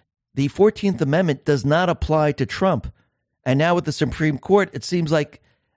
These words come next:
they hit a dead end. And you know what the people are starting to understand and realize? That the elections are rigged.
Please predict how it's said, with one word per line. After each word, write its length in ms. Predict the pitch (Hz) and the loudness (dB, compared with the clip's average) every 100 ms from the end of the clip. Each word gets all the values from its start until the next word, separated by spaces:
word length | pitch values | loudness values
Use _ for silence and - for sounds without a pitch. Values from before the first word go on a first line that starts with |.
| _ | _
they 140 | 131 | -2
hit 160 | 143 143 | 0 0
a 80 | 117 | 2
dead 260 | 127 120 | 2 2
end. 300 | 131 120 85 - _ _ _ _ | 2 0 -4 -12 _ _ _ _
And 200 | 135 143 - | -4 -4 0
you 100 | 151 | 0
know 60 | |
what 100 | 214 | 0
the 60 | 220 | -2
people 280 | 226 220 208 | -6 -2 -4
are 60 | |
starting 300 | 196 208 202 | -2 -2 -2
to 80 | 196 | -4
understand 380 | 175 175 190 185 | -4 -4 -4 -4
and 80 | 175 | -2
realize? 480 | 190 202 214 214 - _ _ _ | -2 -2 -2 -6 -14 _ _ _
That 180 | 156 156 | -4 -2
the 120 | 151 | -4
elections 720 | 135 160 180 - 190 180 - - _ _ _ _ _ | -2 -4 -6 -8 -6 -8 -10 -18 _ _ _ _ _
are 200 | 139 151 | -6 -4
rigged. 580 | 123 95 113 80 - - | -2 0 0 -2 -10 -20